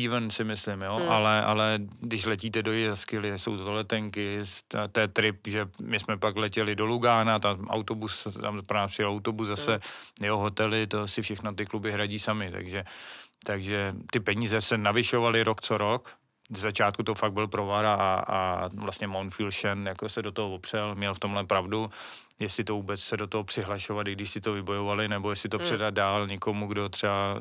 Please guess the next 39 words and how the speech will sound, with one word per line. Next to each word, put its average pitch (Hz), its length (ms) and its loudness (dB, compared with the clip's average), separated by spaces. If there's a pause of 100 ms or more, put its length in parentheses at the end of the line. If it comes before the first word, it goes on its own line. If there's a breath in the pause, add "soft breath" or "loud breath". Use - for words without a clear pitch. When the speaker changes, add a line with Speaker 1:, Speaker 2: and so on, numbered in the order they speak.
(120)
Speaker 1:
jenom 104 440 -2
si 123 140 -2
to 107 120 -2
chce 110 160 -6
zkusit, 110 480 -4
ale 107 200 2 (400 loud breath)
teď 117 160 2
se 131 120 2
to 120 320 4 (180)
narovnalo, 110 760 4
myslím 107 320 0
si, 113 140 0
že 110 160 2 (240)
výdělečný 113 580 2
to 117 100 2
bude 110 220 2
pro 104 180 0
ty 110 120 0
top 107 220 0
čtyři, 123 440 0 (440 loud breath)
kdo 110 120 -2
se 120 120 -2
dostane 110 320 2
do 104 120 0
semifinále, 110 640 2
ty, 104 180 -2
ty, 107 460 0
ty 117 120 0
dolejc 104 400 0
ne, 107 260 2
ale, 107 200 4
ale 107 380 2
jde 117 400 -2
to 127 120 2
cestou 123 400 0
jakoby 113 280 -2
nahoru, 95 360 -2
no. 90 220 -12
Ale 101 220 0